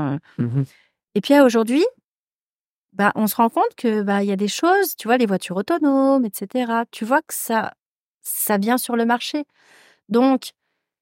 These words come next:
Speaker 1: c'est toujours pareil. Il faut savoir que le monde, il évolue. Que t'aies envie ou que t'aies pas envie, c'est pas la question, en fait. Le
Speaker 2: Ouais.
Speaker 1: monde, il évolue. Donc, si tu veux, toi, survivre,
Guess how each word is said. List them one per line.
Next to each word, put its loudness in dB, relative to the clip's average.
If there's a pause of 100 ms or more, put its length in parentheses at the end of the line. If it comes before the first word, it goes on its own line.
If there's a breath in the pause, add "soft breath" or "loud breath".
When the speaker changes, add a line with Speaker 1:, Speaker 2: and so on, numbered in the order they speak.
(160)
Speaker 1:
c'est 0
toujours 2
pareil. 0
Il -2
faut 2
savoir 0
que 0
le -2
monde, 2
il -2
évolue. 2 (460)
Que 0
t'aies 4
envie 4
ou 0
que -6
t'aies -8
pas -4
envie, -2
c'est -6
pas -4
la -2
question, -6
en -4
fait. -16 (340)
Le 2
Speaker 2:
Ouais. 2
Speaker 1:
monde, 4
il -2
évolue. -2
Donc, -2
si 0
tu 0
veux, 0
toi, 2 (880)
survivre, -2